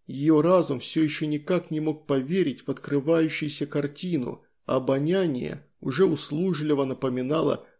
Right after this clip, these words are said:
о намертво запечатлённой в подсознании вони горелой шерсти, запахе логова.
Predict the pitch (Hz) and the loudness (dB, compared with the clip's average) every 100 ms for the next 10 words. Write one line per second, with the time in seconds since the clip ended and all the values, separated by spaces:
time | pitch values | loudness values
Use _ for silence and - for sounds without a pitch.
0 | - 127 135 175 175 156 147 139 131 - | -8 -4 0 0 2 0 0 0 0 -4
1 | - 127 - 143 170 151 143 - - - | -6 -6 -6 -2 0 0 -2 -6 -8 -4
2 | 127 120 143 156 143 131 117 113 147 147 | -4 -2 0 0 0 -2 -6 -2 2 2
3 | 135 120 127 127 131 120 107 - 143 170 | 0 0 0 2 0 -2 -4 -4 0 0
4 | 147 - - - _ _ _ _ 135 113 | 0 -8 -8 -10 _ _ _ _ -6 2
5 | 139 135 123 - 143 139 143 127 - - | 2 2 -4 -2 -2 2 2 2 -2 -4
6 | - | -8